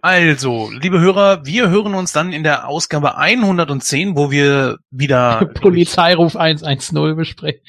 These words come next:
Speaker 1: Ja, eins eins null.
Speaker 2: <laughs>
Speaker 1: Äh, das, glaube ich, werden bei dem Film, den wir davor haben, so manche gerne tun würden,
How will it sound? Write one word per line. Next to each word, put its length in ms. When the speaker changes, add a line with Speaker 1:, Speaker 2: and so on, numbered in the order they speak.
Speaker 1:
Ja, 280
eins 260
eins 280
null. 340
Speaker 2:
<laughs> 200
Speaker 1:
Äh, 840
das, 640
glaube 380
ich, 320
werden 260
bei 80
dem 180
Film, 300
den 120
wir 140
davor 480
haben, 440
so 180
manche 280
gerne 260
tun 400
würden, 340